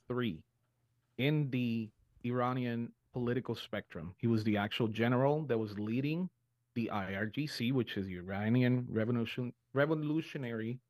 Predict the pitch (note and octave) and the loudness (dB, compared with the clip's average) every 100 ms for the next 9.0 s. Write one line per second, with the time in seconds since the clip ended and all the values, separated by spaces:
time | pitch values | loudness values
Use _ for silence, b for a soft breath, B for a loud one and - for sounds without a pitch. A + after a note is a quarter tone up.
0 | _ _ _ - A#2 F2+ - - _ _ | _ _ _ 2 2 2 -4 -16 _ _
1 | _ _ _ _ _ - D3 E3+ D3+ C#3+ | _ _ _ _ _ -4 -2 -2 0 0
2 | A2+ A2+ G#2 A#2 D3 C#3+ B2+ C3 B2+ A#2 | 0 -4 -2 -2 0 0 0 -2 -2 -2
3 | A2+ A2+ - G2+ - G#2+ G2 E2+ - - | -2 -2 -4 -6 -6 -4 -4 -4 -8 -10
4 | - A2 G2+ G2+ G#2 F#2+ - G2 - - | -2 2 4 4 4 2 0 -8 -8 -18
5 | _ - A2+ A#2 G#2+ B2 A#2+ B2+ C#3 D3+ | _ -2 0 0 0 0 2 2 2 4
6 | A#2+ D#3+ - A#2+ A2+ A#2 - B2+ - C#3+ | 2 -2 -4 -2 0 -2 -4 -6 -2 -2
7 | C#3+ - D#2+ - E2 - - A#2 G#2 F#2 | -2 -6 -8 -8 -8 -8 -2 2 2 0
8 | - B2+ D3 C#3 C3 B2+ B2 A#2+ A2+ G#2+ | 0 0 4 4 6 6 4 2 0 -2